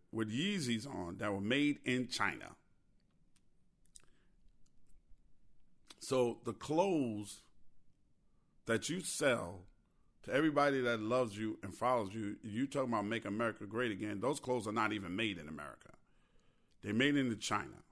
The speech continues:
and imported. Okay? We're not gonna outsource jobs, but all the clothes that you make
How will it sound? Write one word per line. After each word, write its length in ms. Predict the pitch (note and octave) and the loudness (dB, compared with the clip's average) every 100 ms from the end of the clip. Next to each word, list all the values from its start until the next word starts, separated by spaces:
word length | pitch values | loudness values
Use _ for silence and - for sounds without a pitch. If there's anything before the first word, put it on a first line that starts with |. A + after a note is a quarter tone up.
| _ _ _ _ _ _ _ _ - _ | _ _ _ _ _ _ _ _ -20 _
and 160 | G#2+ - | -6 0
imported. 580 | C#3 C3+ - - - - - - - - - _ _ _ _ _ _ _ _ _ | 2 6 12 12 12 6 -4 -10 -16 -20 -20 _ _ _ _ _ _ _ _ _
Okay? 240 | - G#2+ G#2+ - | -6 -4 -4 -4
We're 120 | A#2 | 0
not 240 | C#3 C#3+ | 4 2
gonna 200 | C#3 C3 | 2 -2
outsource 640 | - B2+ A#2+ - B2+ A#2+ G2+ | 2 2 2 0 0 -2 0
jobs, 560 | A2+ C3+ - - - - _ _ _ _ _ | 0 0 -2 -8 -18 -20 _ _ _ _ _
but 80 | - | 0
all 220 | C3 D#3 | 6 6
the 80 | D3 | 6
clothes 320 | - C3 A#2+ | 0 -4 -2
that 180 | A#2 G2 | -4 -2
you 100 | B2 | -2
make 460 | A#2 C3+ A#2 - | 2 2 0 -6